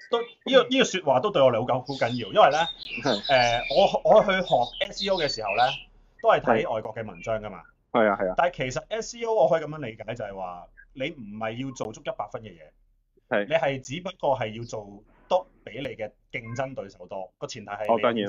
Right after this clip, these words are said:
Speaker 2: 啦。
Speaker 1: 前提係你有競爭對手嘅話。噉但係相對嚟講，
Speaker 2: 係。
Speaker 1: 其實你覺得香港係咪普遍嚟講嗰個，即係有，即係佢，係咪好多行業其實佢哋S E O競爭都唔算好犀利？即係例如，例如香港競爭激烈嘅，
Speaker 2: 係。
Speaker 1: 其實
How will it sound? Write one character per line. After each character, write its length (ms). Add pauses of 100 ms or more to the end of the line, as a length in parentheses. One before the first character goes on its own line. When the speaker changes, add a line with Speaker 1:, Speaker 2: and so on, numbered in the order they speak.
Speaker 2:
啦。 120 (260)
Speaker 1:
前 180
提 60
係 400
你 80
有 80
競 120
爭 120
對 100
手 160
嘅 120
話。 180 (320)
噉 100
但 100
係 40
相 180
對 80
嚟 80
講， 120
Speaker 2:
係。 20
Speaker 1:
其 80
實 160
你 60
覺 100
得 100
香 260
港 260
係 100
咪 100
普 160
遍 160
嚟 120
講 200
嗰 120
個， 400 (720)
即 100
係 340 (480)
有， 100 (200)
即 80
係 60
佢， 260
係 100
咪 80
好 100
多 100
行 340
業 220
其 80
實 200
佢 120
哋 120
S 240
E 40
O 80
競 180
爭 140
都 80
唔 140
算 140
好 100
犀 100
利？ 60 (160)
即 80
係 140
例 80
如， 760
例 60
如 60
香 120
港 80
競 160
爭 120
激 120
烈 100
嘅， 120
Speaker 2:
係。 40
Speaker 1:
其 80
實 120